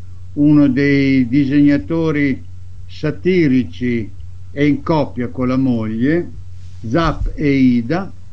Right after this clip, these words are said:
è comunque presente nelle librerie un po' di tutta Italia, è un simpaticissimo amico, eh, che,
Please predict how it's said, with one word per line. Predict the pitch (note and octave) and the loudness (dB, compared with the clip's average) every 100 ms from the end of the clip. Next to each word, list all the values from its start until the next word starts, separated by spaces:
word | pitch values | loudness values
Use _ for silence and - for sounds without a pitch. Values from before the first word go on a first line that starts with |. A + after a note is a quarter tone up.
| - - - - | -14 -12 -12 -12
è | - D3+ C#3+ C3+ B2+ A#2+ A#2+ A2+ G2 | -4 0 0 0 -2 -2 -4 -6 -6
comunque | C3 C3+ D3+ C#3 C#3 | 0 4 4 2 -2
presente | G#2 B2+ A#2+ C#3+ D3 G2 C3 | -2 0 0 2 2 2 2
nelle | B2 B2 | 2 2
librerie | B2 A#2 B2+ C#3+ | 0 0 0 0
un | C3 | 0
po' | B2 B2 | -2 -2
di | A#2+ A2+ | -2 -2
tutta | B2+ C3 | -2 -2
Italia, | C#3+ - G#2 G2+ A2+ D3+ E3+ - - - - - | -4 -4 -4 -2 -2 -2 -4 -10 -14 -14 -14 -8
è | D3+ D3 C#3+ | 0 2 4
un | C#3 C3+ C3 B2+ B2+ | 4 6 6 6 4
simpaticissimo | - C#3+ C#3+ C3 C3 B2+ F3+ C3 - C#3 C3 B2 | 2 0 2 -2 -2 -2 -2 -4 0 4 6 6
amico, | B2+ D#3 G3+ F#3+ - C3 A2+ - - - - | 4 2 2 0 0 0 0 -6 -14 -14 -10
eh, | - C3 C3 B2+ B2 A#2+ A#2+ G#2 F2+ | -2 2 4 2 2 -2 -4 -6 -4
che, | D#3+ D#3 D3+ C#3+ | 0 2 2 0